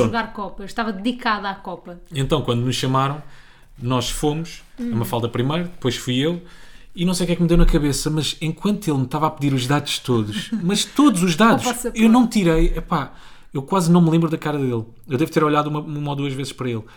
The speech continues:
Speaker 2: porque eu tive sempre a jogar às copas. Pá, foi um bocado mal
Speaker 1: Isto é
Speaker 2: educado.
Speaker 1: bem falta de
Speaker 2: Yeah,
Speaker 1: respeito.
Speaker 2: isto é falta de respeito, foi falta de educação.
Speaker 1: Eu também
Speaker 2: Se o
Speaker 1: vou
Speaker 2: senhor me
Speaker 1: contar
Speaker 2: tiver a
Speaker 1: isso.
Speaker 2: ouvir, não sei, por acaso acho que não, mas se o senhor me tiver a ouvir, está aqui o meu pedido de desculpas.
Speaker 1: É que tu nem sabes dizer o nome do senhor, por exemplo.
Speaker 2: Não,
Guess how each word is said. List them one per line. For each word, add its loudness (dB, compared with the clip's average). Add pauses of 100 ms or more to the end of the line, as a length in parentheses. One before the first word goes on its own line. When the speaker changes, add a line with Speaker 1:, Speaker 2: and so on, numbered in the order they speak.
(380)
Speaker 2:
porque -4
eu -2
tive 2
sempre 4
a 2
jogar -2
às -4
copas. -6 (180)
Pá, -8
foi -6
um -2
bocado -6
mal -6
Speaker 1:
Isto -10
é -6
Speaker 2:
educado. -6
Speaker 1:
bem -8
falta -12
de -16 (160)
Speaker 2:
Yeah, -2
Speaker 1:
respeito. -10
Speaker 2:
isto -8
é -8
falta -8
de -16
respeito, -14
foi -14
falta -8
de -10
educação. -12
Speaker 1:
Eu -10
também -4
Speaker 2:
Se -8
o -6
Speaker 1:
vou -4
Speaker 2:
senhor 0
me -2
Speaker 1:
contar -10
Speaker 2:
tiver -2
a -2
Speaker 1:
isso. -6
Speaker 2:
ouvir, -12 (240)
não -10
sei, -10 (140)
por -10
acaso -6
acho -8
que -12
não, -12 (340)
mas -8
se -10
o -8
senhor -4
me -4
tiver -6
a -8
ouvir, -10
está -12
aqui -10
o -2
meu -2
pedido -10
de -20
desculpas. -20 (480)
Speaker 1:
É -8
que -14
tu -4
nem -2
sabes -2
dizer -4
o -6
nome -4
do -6
senhor, -8
por -10
exemplo. -6
Speaker 2:
Não, -6